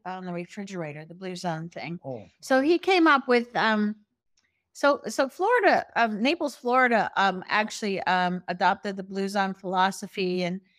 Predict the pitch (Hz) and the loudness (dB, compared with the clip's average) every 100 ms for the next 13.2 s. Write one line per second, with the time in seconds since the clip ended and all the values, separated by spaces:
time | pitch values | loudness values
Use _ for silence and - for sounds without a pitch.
0 | _ _ - 180 175 - 233 233 220 208 | _ _ -6 -4 -4 -4 -4 -2 0 2
1 | 185 180 180 185 202 214 - 214 202 190 | 2 0 -4 2 2 2 -4 -4 -2 -2
2 | 190 - - 214 202 196 196 190 190 185 | -4 -8 -6 -2 -2 -2 -2 0 0 0
3 | 190 _ _ _ - 180 170 170 - - | -4 _ _ _ -8 -4 -4 -6 -12 -14
4 | 208 202 - 214 - 208 202 - - - | -12 -12 -6 -6 -4 -2 -2 -4 -14 -6
5 | 190 - 202 180 185 185 185 185 - _ | -6 -4 -2 -2 0 0 0 -4 -16 _
6 | _ _ 320 392 370 330 339 330 277 - | _ _ -2 2 4 4 4 2 -2 -10
7 | - 202 190 185 185 190 180 180 208 190 | -4 -2 0 0 -2 -2 -2 -2 0 0
8 | 214 - 220 220 214 208 - 190 196 - | 0 -4 -12 -8 -10 -10 -10 -8 -8 -8
9 | 196 190 202 202 196 - 202 196 196 185 | -8 -6 -2 -2 -2 -8 -8 -6 -8 -6
10 | 185 - 202 190 190 226 277 262 240 208 | -8 -6 -10 -8 -8 -6 -6 -4 -2 -2
11 | 175 220 285 302 302 277 262 254 240 _ | -2 -2 -2 -2 -4 -8 -6 -6 -8 _
12 | _ _ _ 208 196 202 185 190 190 190 | _ _ _ -2 0 0 -2 -6 -4 -2
13 | 190 196 | -2 -6